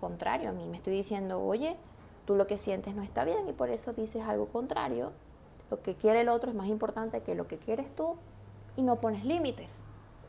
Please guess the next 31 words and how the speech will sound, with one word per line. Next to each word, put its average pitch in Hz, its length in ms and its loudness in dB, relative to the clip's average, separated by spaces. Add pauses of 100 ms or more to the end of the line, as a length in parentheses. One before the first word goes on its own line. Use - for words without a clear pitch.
(240)
Y 208 60 -2
mientras 190 320 2
menos 254 240 2
pones 302 260 4
límites, 285 420 2 (160)
pues 180 280 2
más 196 160 0
difícil 220 340 4
va 202 60 6
a 196 40 2
ser 196 140 0
aceptarte. - 580 2 (580)
Porque 190 220 6
si 190 120 -2
se - 160 -12
supone 247 420 4
que 196 100 -2
tú 269 140 0
respetas 254 500 4
a 233 200 10
alguien, 180 380 2 (240)
porque 196 200 4
el 180 60 0
respeto 220 460 2
también 180 300 0
forma 220 320 4
parte 233 280 4
de 190 100 4
la 180 120 8
autoaceptación, 254 880 0 (800)
tú 233 380 6